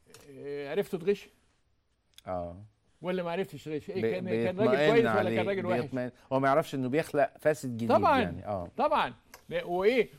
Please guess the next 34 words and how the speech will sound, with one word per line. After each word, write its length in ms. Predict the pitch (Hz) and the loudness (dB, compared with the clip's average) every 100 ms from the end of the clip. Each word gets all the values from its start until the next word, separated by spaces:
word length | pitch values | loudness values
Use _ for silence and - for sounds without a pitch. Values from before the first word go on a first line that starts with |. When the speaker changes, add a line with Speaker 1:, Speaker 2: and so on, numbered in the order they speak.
| - | -8
Speaker 1:
وبياكل 460 | 156 202 247 226 | -2 0 2 0
حق 320 | 170 240 - 202 | -2 -6 -4 -2
واحد 280 | 208 208 | 0 0
تاني 400 | 202 214 214 202 160 | 0 0 0 -2 -4
ذاكر. 540 | 147 196 233 - 151 - _ _ | 2 4 4 2 -6 -10 _ _
Speaker 2:
صح. 240 | 131 113 | -4 -4
Speaker 1:
وطلع 320 | 135 208 226 | 2 6 6
عينه. 440 | 180 196 247 156 120 - - - - | 4 2 0 -2 -8 -16 -20 -20 0
وأنت 340 | 170 233 208 | 4 4 4
بسهولة 520 | 202 185 - 180 226 208 | 2 2 0 0 4 4
عشان 340 | 175 180 175 | 2 -4 -4
غشيت 460 | 175 180 - 247 190 | -4 -2 0 0 2
ولا 240 | 180 160 | 0 0
حاجة 360 | 147 139 277 - _ _ | -2 0 -2 -4 _ _
يبقى 280 | - 170 165 | -8 -8 -8
فيها. 240 | - 165 101 _ - | -6 -6 -8 _ -2
لابد 360 | 156 202 202 | 2 4 2
من 160 | 180 165 | -2 -6
تقنين 320 | - - 135 | -8 -8 -10
هذا. 180 | 135 120 _ _ _ | -10 -10 _ _ _
لابد 380 | 139 147 196 208 | 0 2 4 2
من 140 | 175 165 | 0 -8
محاسبة 460 | - 151 170 170 160 | -8 -6 -6 -8 -10
الم-، 140 | 151 | -12
المراقبين. 840 | 147 151 143 147 151 147 147 131 113 - - | -10 -10 -8 -4 -2 -2 -6 -8 -12 -16 -10
لا، 180 | 104 170 | -6 -6
Speaker 2:
مم. 60 | 160 | -8
Speaker 1:
المراقبين 420 | 170 170 160 196 214 | -6 -4 -2 -4 -4
في 120 | 170 | 0
كل 220 | 202 190 | 0 0
مكان، 320 | 180 175 156 | -4 -6 -8
مش 180 | 165 - | -10 -6
بس 240 | 190 190 | -6 -6
التعليم. 420 | 151 160 151 139 | -6 -2 -2 -4